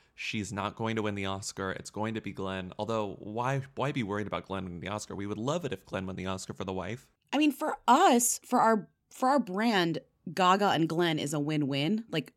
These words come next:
Speaker 2: it,
Speaker 1: Mm-hmm.
Speaker 2: there is no lose. It's not Green Book. It's not Bohemian Rhapsody. It's like
Speaker 1: <laughs>
Speaker 2: both options are good.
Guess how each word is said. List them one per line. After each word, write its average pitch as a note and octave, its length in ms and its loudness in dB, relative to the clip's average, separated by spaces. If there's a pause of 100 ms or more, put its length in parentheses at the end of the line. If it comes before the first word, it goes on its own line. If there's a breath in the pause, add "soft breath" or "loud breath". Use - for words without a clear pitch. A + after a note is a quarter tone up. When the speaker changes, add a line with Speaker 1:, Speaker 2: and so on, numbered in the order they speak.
(100)
Speaker 2:
it, G#3 140 2
Speaker 1:
Mm-hmm. G#2+ 220 -8
Speaker 2:
there G#3+ 200 4
is G3 220 2
no F#3 180 4
lose. E3 380 2
It's D#3+ 160 -4
not F3 300 2
Green E3 380 2
Book. C3+ 300 0
It's F3 140 -6
not F#3 160 0
Bohemian F3 480 0
Rhapsody. D3 640 0
It's - 160 -2
like F#3 200 4 (160)
Speaker 1:
<laughs> - 140 -18
Speaker 2:
both G3 440 6
options G3 640 2
are D3+ 240 2
good. D3 400 0